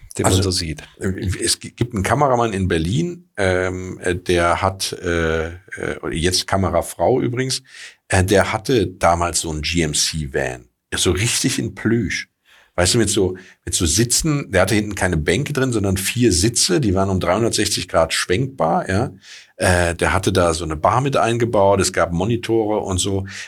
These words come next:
Speaker 2: Also du hast da drin wirklich wie in einem Wohnzimmer gehockt, alles war echt plüschig, die waren saubequem, diese Sessel.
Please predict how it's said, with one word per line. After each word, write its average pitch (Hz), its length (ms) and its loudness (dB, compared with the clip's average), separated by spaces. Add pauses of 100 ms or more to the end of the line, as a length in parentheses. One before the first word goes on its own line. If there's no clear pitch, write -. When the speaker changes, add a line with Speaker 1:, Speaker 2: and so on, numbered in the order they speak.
(100)
Speaker 2:
Also 92 180 2
du 90 160 4
hast 113 160 2
da 135 60 4
drin 110 340 0
wirklich 117 300 -2
wie 123 60 2
in 117 80 0
einem 98 180 2
Wohnzimmer 110 440 0
gehockt, 82 320 0
alles - 260 0
war 95 220 2
echt - 280 0
plüschig, 127 400 -2
die 107 100 -6
waren 92 180 2
saubequem, 151 760 0
diese 95 240 0
Sessel. 90 540 -2